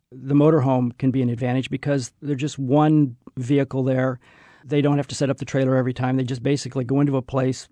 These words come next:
level it up, uh, live there for a while, and then go on. Um, I prefer motorhomes because I like to have just that one, uh, piece of equipment. Uh, some people pull a little car. You can put a, I, I carry a mountain bike with me these days, and that,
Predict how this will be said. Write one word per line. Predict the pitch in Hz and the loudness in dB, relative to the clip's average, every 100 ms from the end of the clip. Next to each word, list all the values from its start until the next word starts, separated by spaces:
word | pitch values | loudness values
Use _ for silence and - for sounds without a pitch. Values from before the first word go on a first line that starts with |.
| - | -4
level | 131 135 139 | -2 0 0
it | 131 | 0
up, | 127 131 _ _ _ | -2 -4 _ _ _
uh, | 135 131 120 | -10 -8 -6
live | 135 151 135 | 0 2 2
there | 135 | 0
for | - | 0
a | 127 | 0
while, | 123 123 | 2 2
and | 135 | 2
then | 131 | 0
go | 127 143 | 2 2
on. | 160 110 - | 2 0 -4
Um, | 123 120 120 | -6 -4 -2
I | 127 139 | -2 -2
prefer | 135 143 131 | -2 2 4
motorhomes | 131 147 127 127 120 | 6 4 2 -2 -4
because | 123 135 127 | -6 -4 -2
I | |
like | 127 123 127 127 - _ _ _ _ _ _ _ - 147 | 0 0 -2 -6 -20 _ _ _ _ _ _ _ -14 -8
to | 143 | -2
have | 135 120 | 0 0
just | 123 - | -4 -8
that | 123 120 | -8 -6
one, | 113 127 120 113 _ _ _ _ _ _ - | -2 0 0 -2 _ _ _ _ _ _ -12
uh, | 120 - | -12 -6
piece | 147 - | -4 -2
of | 123 | -4
equipment. | - 147 135 131 127 | 0 2 2 2 0
Uh, | 127 127 | -2 -4
some | - 139 | -2 -2
people | 127 127 123 | -2 -4 -6
pull | - 135 | -2 0
a | 123 | 0
little | 120 120 | -2 -6
car. | - 151 143 | -2 0 2
You | 135 | 0
can | 120 120 | -2 -6
put | 127 | -6
a, | 117 | -6
I, | 123 131 | -6 -4
I | 131 | -4
carry | 127 - 123 120 | -4 -2 0 0
a | 117 - | -4 -6
mountain | 117 139 139 | 0 2 2
bike | 117 120 | -2 -4
with | 120 - | -6 -6
me | 117 | -6
these | 120 110 | -8 -8
days, | 123 127 131 | -6 -6 -6
and | 135 | -6
that, | 127 | -8